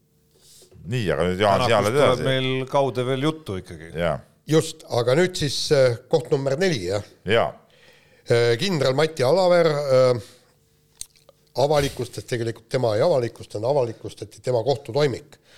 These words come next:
Speaker 3: Ja seal oli päris põnevat lugemist, Peebuga töötasime
Speaker 1: Me-,
Speaker 3: selle tõsiselt
Speaker 1: mina,
Speaker 3: läbi.
Speaker 1: vaene reamees, eks ole, alandlikult, äh, kätevärinal avasin kindrali toimikud, et noh,
Speaker 2: Jaa,
Speaker 1: ütleme,
Speaker 2: see oli,
Speaker 1: et
Speaker 2: kusjuures
Speaker 1: ütleme, et nii nagu see au, et ütleme, vahe oli nagu liiga suur tegelikult.
Speaker 2: Ku-,
Speaker 1: Tegelikult seal
Speaker 2: kuidas,
Speaker 1: oleks pidanud ikka mõni
Speaker 2: kuidas sa
Speaker 1: polkovnik
Speaker 2: üldse,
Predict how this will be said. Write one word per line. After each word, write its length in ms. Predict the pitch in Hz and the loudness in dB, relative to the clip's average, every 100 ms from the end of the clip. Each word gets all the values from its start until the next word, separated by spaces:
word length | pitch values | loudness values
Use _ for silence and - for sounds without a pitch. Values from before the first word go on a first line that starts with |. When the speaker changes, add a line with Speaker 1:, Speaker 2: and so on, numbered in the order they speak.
| - - 110 | -20 -14 -4
Speaker 3:
Ja 80 | |
seal 160 | 127 135 | 0 2
oli 160 | 123 123 | 2 -2
päris 320 | - 143 117 | -2 -2 -2
põnevat 400 | 139 131 104 175 | 0 0 0 -2
lugemist, 400 | 196 170 143 - | 0 2 0 -2
Peebuga 460 | 135 117 107 107 107 | -2 0 -2 -4 -2
töötasime 460 | 131 123 - 107 | -2 -2 -4 0
Speaker 1:
Me-, 80 | 127 | 4
Speaker 3:
selle 220 | 120 123 120 | 4 4 2
tõsiselt 240 | 120 123 | 2 4
Speaker 1:
mina, 140 | 139 117 | 4 4
Speaker 3:
läbi. 140 | 113 | 4
Speaker 1:
vaene 240 | 127 110 123 | 4 4 4
reamees, 480 | 170 139 113 101 | 4 4 0 -2
eks 160 | 101 - | -2 2
ole, 160 | 104 101 | 4 4
alandlikult, 800 | 143 151 123 123 127 123 87 107 | 4 2 0 -4 0 -2 0 0
äh, 220 | 104 98 - - _ - | 0 0 -8 -20 _ -2
kätevärinal 640 | 135 113 110 139 117 107 | 0 2 2 2 2 2
avasin 380 | 110 107 92 101 | 4 2 0 -4
kindrali 460 | 123 127 98 98 101 | -4 -2 0 0 2
toimikud, 460 | 123 110 82 78 71 | 2 0 -6 -8 -8
et 60 | 65 | -6
noh, 100 | 78 | -6
Speaker 2:
Jaa, 220 | 80 123 | -2 -2
Speaker 1:
ütleme, 60 | 98 | 0
Speaker 2:
see 80 | 151 | 0
oli, 120 | 151 | -2
Speaker 1:
et 260 | - - - | -4 -10 -6
Speaker 2:
kusjuures 220 | 107 165 | 0 2
Speaker 1:
ütleme, 200 | - 139 127 | 2 2 0
et 60 | |
nii 60 | 156 | 2
nagu 220 | 147 135 117 - - - | 2 2 0 -4 -20 -2
see 140 | 123 131 | 4 4
au, 220 | 175 151 | 6 4
et 320 | 120 110 - 123 | 2 -2 -4 -2
ütleme, 260 | 120 113 | -2 -2
vahe 300 | 123 185 117 98 | 2 2 4 4
oli 160 | 110 | 4
nagu 200 | 110 110 | 2 0
liiga 200 | 151 113 | 0 0
suur 220 | 131 180 87 | 2 2 0
tegelikult. 240 | 73 67 143 | -8 -6 0
Speaker 2:
Ku-, 20 | |
Speaker 1:
Tegelikult 160 | 120 | 2
seal 140 | 110 147 | 4 2
Speaker 2:
kuidas, 80 | 113 | 2
Speaker 1:
oleks 80 | 120 | 0
pidanud 220 | 113 113 | 0 0
ikka 120 | 123 | -4
mõni 100 | 127 | -4
Speaker 2:
kuidas 160 | 131 135 | 0 2
sa 80 | 156 | 2
Speaker 1:
polkovnik 300 | 170 160 | 2 2
Speaker 2:
üldse, 100 | - | -2